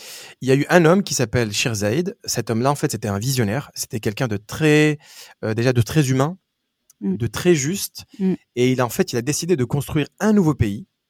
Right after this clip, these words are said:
Speaker 1: et qu'il allait réunir toutes ces personnes, toutes ces États-là en un seul. Donc, il a proposé au Qatar, par exemple, euh, au Bahreïn, et il a proposé à Dubaï, et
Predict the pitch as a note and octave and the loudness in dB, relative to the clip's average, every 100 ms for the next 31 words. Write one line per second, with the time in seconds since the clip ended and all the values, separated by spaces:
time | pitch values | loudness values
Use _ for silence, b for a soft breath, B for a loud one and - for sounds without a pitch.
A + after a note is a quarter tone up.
0 | _ D3 - B2+ B2+ A#2 E3+ D#3 C3 E3 | _ -12 -4 0 0 4 4 4 2 -2
1 | - - G3+ G3+ - - C#3+ A#2+ - B2+ | -6 -6 -6 -4 -4 -6 -4 -6 -6 -8
2 | - D3+ - A#2+ A#2+ G#2+ A2+ - A2 A2+ | -6 -4 -4 -4 -4 -2 -2 -4 -6 -4
3 | A#2 - F#2 - b b b A2+ A2 G#2 | -6 -6 -10 -14 b b b -6 -2 0
4 | A2+ - A2+ A2 G2 - A2 C#3 F3+ E3 | 0 2 0 -2 -4 -4 -2 0 0 -2
5 | A#2+ A#2+ D#3+ - _ - G#2+ G#2+ G#2 G#2 | -4 -2 -4 -8 _ -14 -10 -8 -8 -4
6 | G#2+ A2 A2+ C#3 F3 F#3+ B B B B | 0 0 2 0 0 -4 B B B B
7 | - - A#2+ A2+ - A#2 A#2+ A2 G2 G#2 | -12 -4 -2 0 0 0 0 0 -2 0
8 | B2 C#3+ D3 | 2 2 0